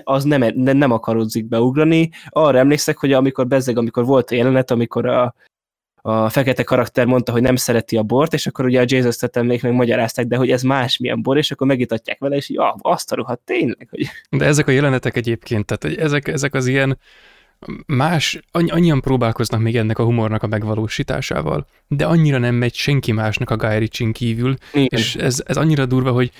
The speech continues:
Speaker 2: ez is, ez mindig az van, hogy így elképzeljük a debilséget, mint mondjuk egy ilyen fekete téglalapot, és akkor amellett így megy a film,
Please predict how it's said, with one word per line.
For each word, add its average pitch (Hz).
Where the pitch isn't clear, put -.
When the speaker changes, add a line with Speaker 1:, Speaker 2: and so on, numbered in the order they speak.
Speaker 2:
ez 160
is, -
ez 123
mindig 170
az 151
van, 151
hogy 135
így 139
elképzeljük 151
a 135
debilséget, 120
mint 127
mondjuk 120
egy 113
ilyen 113
fekete 117
téglalapot, 117
és -
akkor -
amellett 135
így 120
megy 135
a 131
film, 120